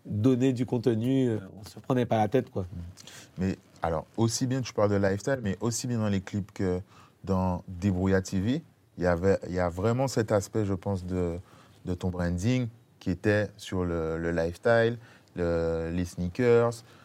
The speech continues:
Speaker 2: le, le champagne. Euh, c'était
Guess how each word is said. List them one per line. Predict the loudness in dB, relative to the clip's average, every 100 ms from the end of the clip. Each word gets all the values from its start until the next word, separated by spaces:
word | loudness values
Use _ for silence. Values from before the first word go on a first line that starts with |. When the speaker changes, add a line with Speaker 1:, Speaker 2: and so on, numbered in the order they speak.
| -12
Speaker 2:
le, | -4 -2 0 -2 -2
le | -2 -4
champagne. | -4 -6 0 2 2 2 -2 -10 -20 -20 _ -6
Euh, | -2 0 -2 -6 -18 _ -20
c'était | -6 -4 -2 4 6 4